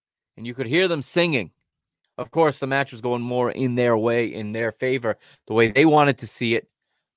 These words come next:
But um, again, the England fans didn't really get behind their team, in my opinion. You didn't hear them urging them on.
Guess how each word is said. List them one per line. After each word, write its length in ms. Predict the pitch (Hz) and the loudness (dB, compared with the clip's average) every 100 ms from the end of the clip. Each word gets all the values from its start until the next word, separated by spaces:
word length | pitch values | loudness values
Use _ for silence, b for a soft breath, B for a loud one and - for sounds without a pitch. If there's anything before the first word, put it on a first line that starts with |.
| - | 0
But 300 | 110 104 - _ _ _ _ _ _ _ _ _ _ _ _ - _ _ _ _ - | 2 2 -2 _ _ _ _ _ _ _ _ _ _ _ _ -20 _ _ _ _ -16
um, 520 | - - - - 113 _ _ _ _ _ _ _ _ _ _ _ _ _ | -14 -14 -18 -20 -20 _ _ _ _ _ _ _ _ _ _ _ _ _
again, 380 | - 110 147 123 - - | -4 0 0 -2 -12 -18
the 180 | 113 139 | -4 -2
England 340 | 147 156 151 135 | 0 0 -2 0
fans 280 | 165 165 | 2 2
didn't 240 | - 165 151 | 0 -2 0
really 260 | 147 175 | 2 2
get 180 | 131 156 | 2 2
behind 340 | 117 127 131 120 | 0 -2 -4 -6
their 80 | |
team, 280 | 107 147 156 | -6 -6 -4
in 80 | 107 | 0
my 140 | 95 | 2
opinion. 440 | 90 - 90 82 - _ _ _ _ _ _ - | 2 0 -2 -2 -8 _ _ _ _ _ _ 2
You 80 | |
didn't 200 | 131 190 | 4 6
hear 240 | 143 151 185 | 6 6 8
them 140 | 160 | 6
urging 380 | 127 135 120 120 | 8 6 6 0
them 140 | 107 | -2
on. 260 | 101 95 87 | -2 -2 -6